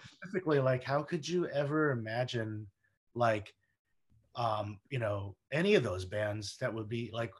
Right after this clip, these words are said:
like, gl-, okay, Glassjaw, you know, you, you probably have been seeing them longer than me. Um, and they're not nearly as big as Taking Back Sunday or, or, or,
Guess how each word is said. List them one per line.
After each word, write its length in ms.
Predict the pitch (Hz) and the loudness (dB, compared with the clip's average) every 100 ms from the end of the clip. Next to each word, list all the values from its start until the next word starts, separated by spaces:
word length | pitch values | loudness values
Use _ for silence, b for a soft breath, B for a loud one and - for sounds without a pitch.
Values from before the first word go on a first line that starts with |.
| - | -4
like, 180 | 139 | -2
gl-, 280 | - 143 143 | -2 -4 0
okay, 220 | 156 156 | 2 2
Glassjaw, 680 | 120 135 143 156 - 135 120 120 B B - | 2 6 6 6 2 4 4 2 B B -4
you 120 | 139 | 0
know, 80 | 131 | 2
you, 280 | 131 139 151 | 2 2 2
you 160 | 143 | 0
probably 340 | 151 165 143 135 | 4 6 6 4
have 140 | 123 | 2
been 80 | 120 | -2
seeing 260 | 120 147 131 | -2 0 2
them 180 | 123 120 | 2 2
longer 320 | 120 151 131 | 2 2 2
than 200 | 107 107 | 0 -2
me. 300 | 107 107 110 | -2 -4 -4
Um, 320 | 110 113 107 110 | -2 0 0 -2
and 220 | 120 120 | -4 0
they're 140 | 151 | 2
not 280 | 160 156 139 b b b 156 | 6 6 6 b b b 2
nearly 380 | 185 196 175 | 6 8 8
as 140 | 135 113 | 6 2
big 300 | 107 135 120 | 0 0 2
as 240 | 110 101 | -2 -4
Taking 340 | - 131 123 123 | -4 -4 -2 -2
Back 180 | 117 | -2
Sunday 440 | - 143 143 127 120 | -2 -2 2 2 2
or, 240 | 110 110 120 | 0 -4 -4
or, 240 | 113 107 | -4 -4
or, 320 | 104 110 104 | -4 -6 -8